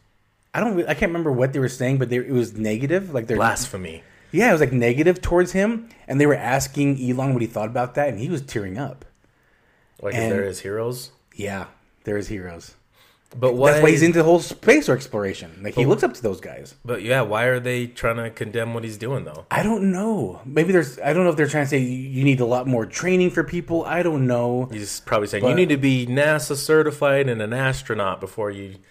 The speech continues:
Speaker 2: you don't have to do shit if you
Speaker 1: Maybe.
Speaker 2: got money. If you
Speaker 1: But
Speaker 2: have
Speaker 1: he
Speaker 2: money, you can do whatever you
Speaker 1: But he
Speaker 2: want."
Speaker 1: teared up, and I'm like, "This dude's a genuine dude."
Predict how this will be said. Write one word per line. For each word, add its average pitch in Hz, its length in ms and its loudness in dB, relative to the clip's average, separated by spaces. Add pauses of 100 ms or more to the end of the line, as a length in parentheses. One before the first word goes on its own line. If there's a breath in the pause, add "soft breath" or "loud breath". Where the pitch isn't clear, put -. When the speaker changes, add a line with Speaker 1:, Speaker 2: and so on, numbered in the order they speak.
(380 soft breath)
Speaker 2:
you 151 140 -2
don't 101 160 2
have 104 180 -4
to - 60 -12
do - 100 -6
shit 170 300 2
if 139 60 2
you 143 80 2
Speaker 1:
Maybe. 135 80 4
Speaker 2:
got 98 160 0
money. 87 200 -4
If - 160 -12
you 160 80 -2
Speaker 1:
But 143 60 2
Speaker 2:
have 131 100 4
Speaker 1:
he 131 60 2
Speaker 2:
money, 117 220 2
you 110 80 -8
can 104 100 -18
do 104 120 -6
whatever 90 320 -2
you 85 60 -10
Speaker 1:
But 139 120 2
he 214 120 4
Speaker 2:
want." - 140 -6
Speaker 1:
teared 156 220 6
up, 120 220 4
and 123 80 -4
I'm 139 120 0
like, 127 160 0
"This 247 100 -2
dude's 196 180 0
a 120 60 0
genuine 113 480 -2
dude." 78 320 -16